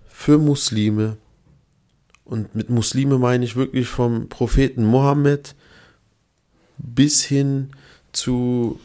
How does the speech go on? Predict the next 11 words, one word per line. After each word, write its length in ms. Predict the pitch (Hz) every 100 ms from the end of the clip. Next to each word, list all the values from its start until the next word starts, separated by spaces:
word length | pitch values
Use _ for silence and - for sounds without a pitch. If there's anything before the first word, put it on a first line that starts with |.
| -
Muslimen 640 | 127 123 - 127 131 127
in 160 | - 131
der 180 | 123 117
Türkei, 640 | - 117 - 120 139 143 143
Imamen 580 | 127 113 123 131 131 113
in 140 | 104
Hinterhofsmoscheen, 1200 | 104 143 143 143 139 - 139 135 - 135 147 143 - - - -
den 220 | 113 104
Taliban 640 | 117 123 127 123 123 123 -
in 180 | 110
Afghanistan, 1000 | 98 - - 117 143 135 - 135 135 139